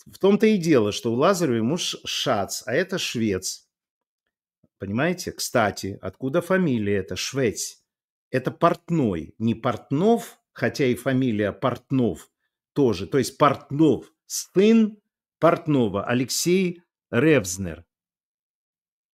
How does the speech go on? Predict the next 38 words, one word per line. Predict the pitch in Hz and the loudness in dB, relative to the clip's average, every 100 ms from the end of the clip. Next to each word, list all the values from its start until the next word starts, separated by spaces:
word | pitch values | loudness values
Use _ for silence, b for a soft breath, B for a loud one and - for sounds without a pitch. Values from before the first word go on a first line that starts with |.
| _ _ | _ _
Лёш, | 127 151 - | 2 2 2
спасибо | - 160 165 208 135 | -2 -2 0 -2 -2
вам | 120 107 | -2 -2
большое. | 120 107 - 82 73 - | -4 -6 -6 -6 -8 -4
Вот | 131 135 | -4 -2
видите, | 196 196 | -4 -4
про | - 131 | -6 -4
фамилии, | 156 156 131 85 | -2 -2 -4 -4
это | 90 113 | -6 -6
очень | 110 113 | -6 -6
интересно, | 110 139 156 - 110 | -6 -2 -2 -2 -6
я | |
когда-то | 110 120 123 117 | -4 -4 -4 -2
этим | 113 - 107 | -4 -4 -4
занимался. | 107 107 131 170 160 - 87 b b _ _ _ - | 0 0 0 0 -2 -2 -4 b b _ _ _ -2
Э, | 113 110 101 101 | 2 4 4 2
так | - 120 | 0 -2
вот, | 135 185 185 | 2 2 2
э, | - 110 | 0 0
в | 80 - - - | -2 -8 -14 -4
основном, | 131 - 131 123 143 202 233 147 87 _ _ _ _ _ _ - | -4 0 -2 0 2 4 4 4 -2 _ _ _ _ _ _ -4
э, | 107 101 101 98 | 0 2 2 2
значит, | 95 117 - 110 87 107 | 0 -2 0 -4 -2 0
э, | 101 98 98 95 | 2 2 2 2
вы | 98 139 | 0 0
знаете, | 123 107 92 - 98 | 0 0 -2 -4 -6
фамилии | 87 117 143 180 147 | -4 -2 -2 0 0
давались | 107 110 131 131 117 | 0 2 2 2 -2
там | - 104 92 | -2 -4 -4
"чей | - 156 139 101 | -4 0 2 0
ты | - 107 | -2 -2
сын" | - - 185 208 | -2 0 2 2
и | 196 123 | 0 -2
так | 123 127 | -2 -2
далее. | 104 92 80 | -2 -4 -2
Вот, | 92 | -4
например, | 104 113 123 117 | -2 0 0 0
"Портнов", | - 139 107 - 123 208 233 147 131 104 | 4 4 4 0 6 8 8 8 6 6